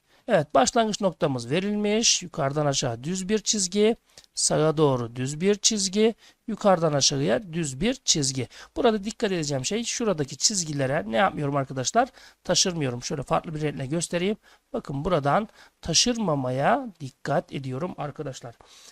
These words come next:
Evet, devam edelim. Şöyle yukarıdan aşağıya, sağa doğru düz bir çizgi. Yukarıdan aşağıya bir çizgi. Evet, sayarak yapalım.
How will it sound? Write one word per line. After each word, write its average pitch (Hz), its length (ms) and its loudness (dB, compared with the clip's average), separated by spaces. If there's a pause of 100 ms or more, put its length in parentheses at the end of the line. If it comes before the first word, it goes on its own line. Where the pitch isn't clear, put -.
(140)
Evet, - 280 -4
devam 233 280 8
edelim. 147 540 0
Şöyle 120 680 -4
yukarıdan 127 480 -4
aşağıya, 120 760 2 (380)
sağa 123 420 -2
doğru 120 300 -2
düz 151 220 -6
bir 180 120 -2
çizgi. 190 580 -2 (340)
Yukarıdan 135 440 -4
aşağıya 151 440 -2
bir 156 120 -2
çizgi. 127 440 -2 (360)
Evet, 127 200 -6
sayarak 214 460 6
yapalım. 156 440 0